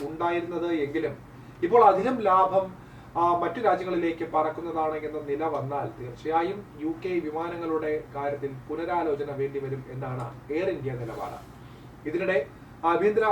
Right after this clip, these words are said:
ഹ്രസ്വദൂര സർവീസുകളിലും ബജറ്റ് നിർദ്ദേശങ്ങൾ കാരണം തിരിച്ചടി ഉണ്ട് എന്ന് വ്യക്തമാക്കിയാണ് ഇ സി ജെറ്റിന്റെ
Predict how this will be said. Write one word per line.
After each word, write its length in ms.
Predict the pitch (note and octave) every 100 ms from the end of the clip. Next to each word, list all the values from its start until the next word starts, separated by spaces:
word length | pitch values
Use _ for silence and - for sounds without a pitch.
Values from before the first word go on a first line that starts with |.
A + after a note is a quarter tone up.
| G3+ -
ഹ്രസ്വദൂര 600 | - - A3 G#3+ G#3 G3+ G3 -
സർവീസുകളിലും 680 | D#3+ D#3 F3 E3+ E3 D#3 D3+ D3+ C3+
ബജറ്റ് 280 | C#3+ E3+ F#3
നിർദ്ദേശങ്ങൾ 540 | E3 D#3 D3+ D3+ D3+ C#3+ C#3+
കാരണം 340 | C#3+ C#3+ C#3+ C3+
തിരിച്ചടി 420 | D3+ D#3+ - E3+ D3
ഉണ്ട് 180 | C#3 C#3+ D3
എന്ന് 200 | C#3 C#3 C3 B2+ - - - C3+
വ്യക്തമാക്കിയാണ് 760 | E3 F3 G3+ F3 - D3+ C#3 C3+ - E3+
ഇ 40 | F3+ -
സി 140 | F#3+ F#3+ - C3+
ജെറ്റിന്റെ 400 | C#3+ D3 C#3